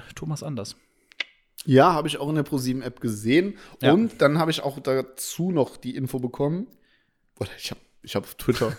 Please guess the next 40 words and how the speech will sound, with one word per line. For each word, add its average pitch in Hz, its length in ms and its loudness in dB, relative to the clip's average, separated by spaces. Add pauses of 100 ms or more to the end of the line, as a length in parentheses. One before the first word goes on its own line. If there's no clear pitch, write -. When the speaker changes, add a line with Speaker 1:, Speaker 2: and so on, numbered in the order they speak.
(140)
Speaker 1:
<laughs> - 180 -20
Speaker 2:
ich - 80 0
hab 123 60 6
Speaker 1:
Bist 113 140 2
Speaker 2:
auf - 60 -4
Speaker 1:
du 151 60 8
Speaker 2:
Twitter 147 140 6
Speaker 1:
auch 127 160 8
ein 139 80 4
Speaker 2:
nachgeschaut. 143 540 4 (220)
Speaker 1:
Insider? 151 180 6
Okay. 135 380 0
Speaker 2:
<laughs> - 40 -20 (240)
Ähm, 131 800 4
Thomas 156 240 4
Anders 147 300 2
bringt 147 260 0
kurz - 380 0
nach 160 180 0
der 147 160 4
Staffel 165 680 0
ein 135 120 2
neues 143 220 0
Album 131 380 0
raus. 120 320 -4
Speaker 1:
Ah, 113 520 -2
okay, 107 460 -6
Speaker 2:
Und 117 140 2
das 117 200 8
Speaker 1:
ja. 139 40 2
Speaker 2:
wird 147 180 4
schon 143 160 2
passen. 113 380 -6 (480)
Speaker 1:
Das 120 200 -2
würde 135 200 4
schon 117 160 -6
passen, 139 320 -4
auf 110 140 -10
jeden 117 180 -8
Fall. 127 320 -6